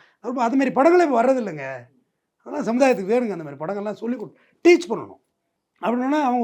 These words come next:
உறவுக்காரங்க என்ன பண்ணிட்டு இருக்காங்க, அதான் தப்பு, அங்கதான் தப்பு ஆரம்பிக்குது. கிரைம் அங்கதான் ஸ்டார்ட் ஆகுது. "இல்ல, இல்ல, அதெல்லாம் போனா சரியாயிடும், கொஞ்ச நாள் ஆனா சரியாயிடும்" அப்படின்றாங்க. அதெல்லாம் சரி எப்படிங்க ஆகும்? ஒரு மைண்ட் ஃபிக்ஸ் ஆச்சு. ஆனா அதுக்காண்டி இந்த பொண்ணு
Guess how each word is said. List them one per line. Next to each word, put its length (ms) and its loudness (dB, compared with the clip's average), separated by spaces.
உறவுக்காரங்க 340 4
என்ன 160 -4
பண்ணிட்டு 280 -12
இருக்காங்க, 220 -12
அதான் 180 -2
தப்பு, 240 -12
அங்கதான் 240 0
தப்பு 260 -10
ஆரம்பிக்குது. 400 -8
கிரைம் 240 4
அங்கதான் 240 -6
ஸ்டார்ட் 320 -10
ஆகுது. 280 -14
"இல்ல, 140 -4
இல்ல, 140 0
அதெல்லாம் 300 -6
போனா 260 -10
சரியாயிடும், 440 -16
கொஞ்ச 160 -20
நாள் 140 -12
ஆனா 280 -12
சரியாயிடும்" 480 -20
அப்படின்றாங்க. 480 -16
அதெல்லாம் 300 -20
சரி 200 -12
எப்படிங்க 260 -18
ஆகும்? 300 -20
ஒரு 80 -20
மைண்ட் 220 -14
ஃபிக்ஸ் 320 -20
ஆச்சு. 200 -20
ஆனா 280 -8
அதுக்காண்டி 320 -8
இந்த 160 -8
பொண்ணு 320 -10